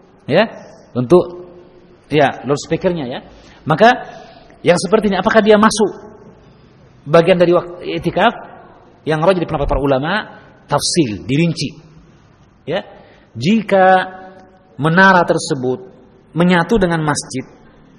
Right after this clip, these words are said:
ya, gabung dengan bangunan masjid,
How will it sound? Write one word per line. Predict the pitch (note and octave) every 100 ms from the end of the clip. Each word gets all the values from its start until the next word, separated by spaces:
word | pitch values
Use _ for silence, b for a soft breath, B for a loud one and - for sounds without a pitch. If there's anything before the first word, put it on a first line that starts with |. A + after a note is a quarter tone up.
| B2+
ya, | D#3
gabung | A#2 C3+ D3+ F#3+
dengan | D#3 D3 C3+
bangunan | C3+ C#3+ F#3+ A3+ - - - - - -
masjid, | D#3 C3+ - C#3+